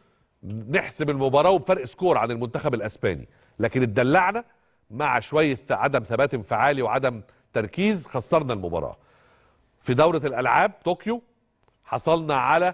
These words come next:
المركز الرابع، وكنا قاب قوسين أو أدنى من اللعب على الميدالية الذهبية والفضية لولا بعض الأخطاء البسيطة.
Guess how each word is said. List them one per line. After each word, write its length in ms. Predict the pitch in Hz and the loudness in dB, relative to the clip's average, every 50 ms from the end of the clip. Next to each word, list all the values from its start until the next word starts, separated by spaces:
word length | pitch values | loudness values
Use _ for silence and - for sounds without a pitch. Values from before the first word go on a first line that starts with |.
| 180 _ - | -4 _ -14
المركز 500 | 117 113 131 151 156 - - 143 123 101 | -10 -4 -4 -4 -4 -2 -2 -4 -4 -4
الرابع، 460 | - 110 110 123 151 185 202 202 190 | -6 -6 0 4 4 4 4 4 2
وكنا 440 | 147 135 120 - - 175 170 165 151 | 0 0 -2 -2 -2 -4 -2 -2 -4
قاب 300 | 127 - - 170 165 151 | -4 0 2 4 4 4
قوسين 600 | 143 - - 139 120 107 - 175 175 170 170 151 | 2 0 0 -2 -2 -2 0 -2 0 0 -2 -2
أو 180 | 123 135 135 123 | -2 -2 0 2
أدنى 380 | 156 196 190 175 185 202 196 | 2 2 2 0 -2 -2 -2
من 180 | 165 151 160 165 | 0 0 2 2
اللعب 420 | 156 143 147 175 185 156 143 127 | 2 2 4 2 2 2 0 -2
على 320 | 123 120 135 156 160 160 - - _ _ _ - - | -2 0 2 2 2 2 -2 -4 _ _ _ -6 -6
الميدالية 460 | 127 127 123 127 131 151 156 151 131 | -4 -4 -2 0 0 2 2 2 2
الذهبية 400 | 117 110 120 127 127 151 151 139 | 2 0 -2 -2 0 2 4 4
والفضية 560 | 131 120 - - 117 113 131 165 165 165 151 | 4 4 2 -2 -6 -4 0 2 4 4 4
لولا 340 | 143 156 165 165 160 151 151 - _ _ _ _ _ _ _ _ - | 4 4 4 6 4 4 2 -2 _ _ _ _ _ _ _ _ -2
بعض 280 | 123 147 147 139 120 | 2 2 2 2 0
الأخطاء 420 | 123 - - 110 - - 160 139 113 | -2 -6 -6 -10 -6 -4 -2 -2 -2
البسيطة. 560 | 113 92 101 92 - 107 90 80 - 53 | -2 -4 -6 -8 -8 -10 -10 -10 -12 -18